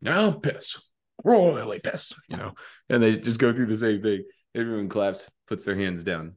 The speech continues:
right? Now they get to make that joke about black people because, you know, people think that black people are always Democrats, right? And they're basically saying there's no black Republicans.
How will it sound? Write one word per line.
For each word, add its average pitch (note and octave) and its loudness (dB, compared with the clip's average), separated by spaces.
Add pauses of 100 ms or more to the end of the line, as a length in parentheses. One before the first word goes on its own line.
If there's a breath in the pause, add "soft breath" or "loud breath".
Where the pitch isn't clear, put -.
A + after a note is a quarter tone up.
(140)
right? G2 -4 (420 loud breath)
Now A2 0
they A#2+ 0
get C#3+ 0
to B2+ -8
make A#2 -4
that G2 -6
joke F#2 -8 (300)
about F#2 -6
black F2+ -8
people E2+ -8
because, F#2 -8
you G2 -4
know, E2+ -4
people F#2 -6
think F2+ -6
that D#2+ -8
black F2 -6
people F2 -6
are E2 -2
always E2 -2
Democrats, F#2 0
right? F2+ 2
And - -6
they're G2+ 4
basically A2 2
saying G2 0
there's F#2 -6
no F#2 -4
black F2 -8
Republicans. E2+ -8